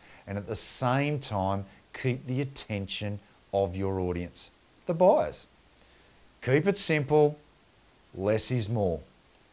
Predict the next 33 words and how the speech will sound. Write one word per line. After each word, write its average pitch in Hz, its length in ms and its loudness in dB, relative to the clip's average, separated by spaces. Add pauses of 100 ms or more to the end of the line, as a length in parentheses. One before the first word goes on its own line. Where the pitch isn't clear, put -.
(220)
Show 117 300 2
meaningful 156 640 2
photos, 135 720 8 (240)
and 107 120 -4
another 127 480 4
important 107 500 -2
one, 85 180 -6 (520)
understand 120 720 -2
that 85 180 -10
buyers 120 460 2
buy 98 540 -2 (120)
benefits, 92 560 -8 (280)
but 98 160 -6
look 104 300 -2
for - 120 -6
your 95 220 -2
features. 92 520 -8
That's - 360 -4 (160)
the 123 80 -2
big 107 300 -2
rocks, 101 360 -2
such - 320 -2
as 90 280 -2 (380)
how 113 140 2
many 117 220 0
beds 98 320 0
you've 87 120 -6
got, 80 200 -10 (240)
how 110 80 -4
many 117 120 -4
bathrooms 104 600 0
you've 85 140 -8
got, 87 160 -6